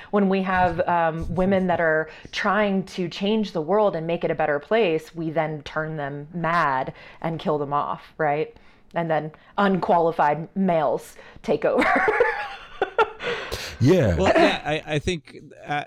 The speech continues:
Speaker 3: added to that, it's, um, the, the, because it's, as you pointed out, like, this is a, a patriarchal world that these women are having to navigate, and, uh, because of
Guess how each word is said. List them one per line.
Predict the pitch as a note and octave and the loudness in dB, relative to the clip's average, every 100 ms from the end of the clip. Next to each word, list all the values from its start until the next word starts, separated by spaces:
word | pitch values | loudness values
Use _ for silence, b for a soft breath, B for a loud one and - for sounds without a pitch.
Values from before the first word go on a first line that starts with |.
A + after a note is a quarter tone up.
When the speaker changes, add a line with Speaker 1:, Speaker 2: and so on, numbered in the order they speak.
| - - | -10 -8
Speaker 3:
added | C#3+ D3+ B2 | -4 -4 -4
to | C3+ | -4
that, | A#2 A2 A#2 | -2 -2 -2
it's, | A#2+ - - - - | -6 -6 -12 -12 -12
um, | C3 B2 A2+ G#2+ G2+ G2 - - _ - _ _ | -8 -6 -6 -8 -10 -14 -18 -20 _ -20 _ _
the, | C#3+ - B2 | -12 -12 -12
the, | B2 A#2+ A#2 G#2+ G2+ - - - B2 | -4 -2 -2 -4 -8 -14 -20 -20 -6
because | C#3+ B2+ C#3+ C#3 C#3 C3 A#2+ - - _ _ _ - | -6 -4 -4 -2 0 -2 -6 -10 -12 _ _ _ -8
it's, | B2+ - - - _ - | -6 -6 -12 -16 _ -10
as | B2+ A#2 | -8 -8
you | G#2+ | -12
pointed | C3+ B2 A2+ | -6 -6 -4
out, | A#2 G2 | -4 -4
like, | G#2+ G2+ G2 - - | -6 -8 -10 -20 -12
this | A#2+ A#2 | -8 -8
is | A#2+ A2 | -6 -6
a, | |
a | G#2+ G2+ G#2+ | -4 -6 -10
patriarchal | - C3 C3+ C3 A#2 A2+ | -8 -8 -4 -6 -6 -8
world | G#2 A2+ A2 G#2+ G2 | -8 -6 -6 -8 -10
that | G#2 A2 G#2+ | -10 -12 -12
these | A2 G2+ | -10 -8
women | A2+ A#2+ A2+ | -6 -4 -4
are | G#2 | -8
having | G2+ A2 G#2 | -8 -10 -8
to | G2+ | -8
navigate, | G2 A2 A#2 A2 G#2 - | -6 -6 -6 -6 -6 -6
and, | A2+ G#2+ G2+ G2 - _ _ _ _ - | -8 -8 -8 -12 -18 _ _ _ _ -14
uh, | - D#3 G3+ - | -14 -20 -18 -8
because | C3+ - F3 A3 E3+ | -6 -4 -2 -2 -2
of | A#2+ | -6